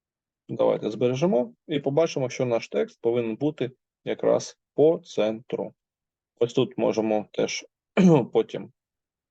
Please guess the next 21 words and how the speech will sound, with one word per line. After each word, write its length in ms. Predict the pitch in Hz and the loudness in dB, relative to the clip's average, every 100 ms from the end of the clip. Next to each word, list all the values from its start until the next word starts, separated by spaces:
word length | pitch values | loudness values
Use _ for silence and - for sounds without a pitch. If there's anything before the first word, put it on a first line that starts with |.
| _ - | _ -4
прибрати, 460 | 113 104 110 - | -2 0 0 -2
наприклад, 460 | 110 107 - - - | -4 -2 -2 0 -2
центр, 440 | - 196 202 214 - _ _ _ _ _ _ _ _ _ - | 2 2 2 -6 -12 _ _ _ _ _ _ _ _ _ -6
поставити 580 | 117 - 113 90 - - | -4 2 2 2 -2 -6
ось 180 | - | -8
тут 260 | - - - - | -8 -12 -12 -12
двокрапку, 720 | 113 117 - - - - 131 | 0 0 2 0 0 -2 -4
і 100 | - | 0
у 80 | 113 | -2
нас 320 | 110 101 - _ _ _ _ | 0 -2 -6 _ _ _ _
присутніх 500 | 120 120 120 - 98 | -6 -4 -6 -6 -8
ще 280 | - - - _ _ _ _ _ | -4 -4 -4 _ _ _ _ _
end, 460 | 175 180 175 170 - _ | 0 2 2 -4 -12 _
left, 440 | 131 127 147 151 - _ | -2 4 4 2 -4 _
right. 320 | - 107 - - _ _ _ _ - | -2 -2 -2 -8 _ _ _ _ -4
Давайте 280 | - 135 110 | 0 0 0
зробимо 520 | 107 107 104 107 - - | -2 -2 -2 -6 -6 -4
end, 380 | 117 165 175 _ _ _ _ - | -2 -2 -8 _ _ _ _ -8
а 120 | - | -2
ось 160 | - - | -2 -2
тут, 340 | 196 233 - | -6 -6 -12